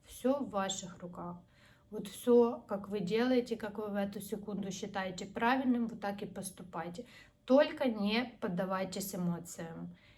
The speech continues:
Если вы слишком, вот прям вот хочется гадость какую-то сделать, не, на следующий день. Если на следующий день вы проснулись и хотите это сделать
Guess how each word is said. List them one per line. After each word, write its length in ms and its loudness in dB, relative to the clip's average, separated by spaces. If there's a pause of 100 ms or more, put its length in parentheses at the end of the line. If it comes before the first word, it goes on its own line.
(120)
Если 340 6
вы 140 0
слишком, 600 -2 (880)
вот 220 0
прям 220 4
вот 120 0
хочется 460 4
гадость 440 4
какую-то 460 -4
сделать, 540 0
не, 180 0 (280)
на 100 -6
следующий 500 0
день. 380 -6
Если 280 -2
на 120 -4
следующий 460 0
день 260 -2
вы 100 -6
проснулись 640 -6
и 40 -6
хотите 440 -4
это 200 -4
сделать 400 -6